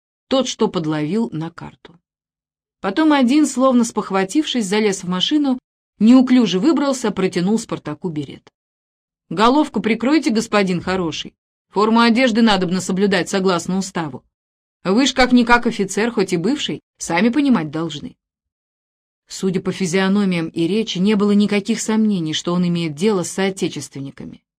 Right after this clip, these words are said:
Костюмы на обоих сидели скверно, на что Спартак моментально обратил внимание. Как-никак его в этом процессе изрядно образовали. Третий, правда, выглядел вполне европейцем.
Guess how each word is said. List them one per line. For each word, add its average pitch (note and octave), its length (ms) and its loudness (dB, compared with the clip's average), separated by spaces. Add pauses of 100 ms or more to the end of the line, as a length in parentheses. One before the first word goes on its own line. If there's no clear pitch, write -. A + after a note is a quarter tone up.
(340)
Костюмы C4 540 2
на A#3+ 160 6
обоих A#3+ 280 4
сидели G3+ 380 0
скверно, A3 560 -2 (260)
на F3+ 140 -2
что G#3 200 -2
Спартак G3+ 500 -2
моментально G3+ 580 0
обратил D#3+ 380 -4
внимание. E3 500 -6 (400)
Как-никак A#3 600 2
его A3 220 2
в A#3 60 2
этом A3 220 2
процессе A3+ 560 -2
изрядно G#3+ 440 -4
образовали. E3 640 -8 (580)
Третий, F4 340 2
правда, B3+ 340 2
выглядел B3+ 420 4
вполне B3+ 440 2
европейцем. D#3+ 800 -8